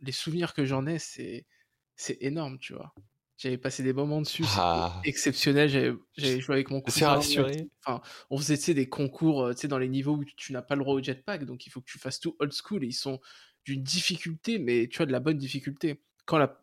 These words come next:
Speaker 1: caméra ne part pas en steak. Mais, euh, ouais, mais bon, c'est des souvenirs, quoi.
Speaker 2: <laughs> Oh merde, non.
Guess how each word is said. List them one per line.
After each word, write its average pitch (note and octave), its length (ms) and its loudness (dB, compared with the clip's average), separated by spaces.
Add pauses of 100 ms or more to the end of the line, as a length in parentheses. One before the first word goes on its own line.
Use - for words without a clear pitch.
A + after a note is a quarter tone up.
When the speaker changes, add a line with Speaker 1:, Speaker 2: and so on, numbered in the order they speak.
Speaker 1:
caméra C3 420 2
ne B2 120 -4
part - 260 -10
pas B2+ 300 -4
en C3 80 -10
steak. - 440 -14 (400)
Mais, C3+ 280 4
euh, B2+ 340 2
ouais, C3+ 320 2 (100)
mais D3 140 4
bon, C#3 200 0 (880)
c'est - 280 4
des E3 100 6
souvenirs, F3 460 2
quoi. C3 240 -4 (840)
Speaker 2:
<laughs> - 180 4
Oh C#4+ 120 6
merde, A#3+ 340 2
non. C4+ 340 6